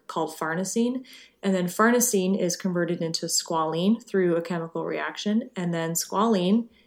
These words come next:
is hydrogenated to squalane. So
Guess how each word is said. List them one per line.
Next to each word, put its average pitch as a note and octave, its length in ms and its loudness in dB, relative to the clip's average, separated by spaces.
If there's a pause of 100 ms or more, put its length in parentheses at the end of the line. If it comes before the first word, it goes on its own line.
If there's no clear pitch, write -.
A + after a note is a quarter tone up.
(220)
is F3 280 2
hydrogenated D#3 880 -2
to - 140 -4
squalane. D3+ 680 -2
So E3+ 440 2